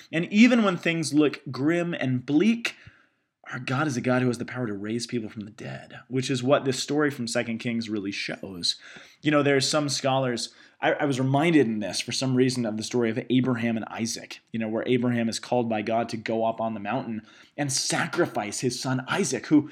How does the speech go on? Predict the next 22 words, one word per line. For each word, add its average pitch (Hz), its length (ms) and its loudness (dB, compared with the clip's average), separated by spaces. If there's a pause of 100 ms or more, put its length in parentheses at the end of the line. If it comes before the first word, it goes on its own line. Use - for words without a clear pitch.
(120)
you 160 120 -4
know, 143 40 0
he 147 120 2
was 175 120 0
barren 151 380 0
as 135 140 -4
well 147 260 -2
and 107 100 -6
he 113 80 -6
couldn't 143 200 -4
have 117 160 -4
children. 160 340 -4
And 123 100 -4
then 127 80 -6
God 123 280 -8
finally 151 280 -2
gives 147 220 2
him 131 140 0
this 127 140 -2
beloved 127 420 -2
son, 165 260 -6
Isaac, 131 560 -6